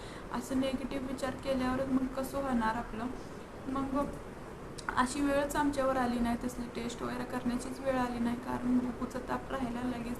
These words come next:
ते औषध दिल्यानंतर. तर तुम्ही अशी चूक करू नका, जर, जर तुम्हाला थोडं पण जाणवत असेल की,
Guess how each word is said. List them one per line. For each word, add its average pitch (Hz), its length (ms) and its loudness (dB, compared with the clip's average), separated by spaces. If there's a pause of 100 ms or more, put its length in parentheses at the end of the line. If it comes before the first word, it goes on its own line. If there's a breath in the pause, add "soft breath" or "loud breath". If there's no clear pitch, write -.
ते 247 60 -2
औषध 233 400 -2
दिल्यानंतर. 226 500 -2 (680 loud breath)
तर 269 100 8
तुम्ही 302 420 2
अशी 311 400 4
चूक 311 220 -2
करू 294 280 0
नका, 269 280 4
जर, 269 180 4 (140)
जर 262 100 6
तुम्हाला 269 360 6
थोडं 262 400 0
पण 285 180 0
जाणवत 262 480 2
असेल 247 200 -4
की, 247 280 -2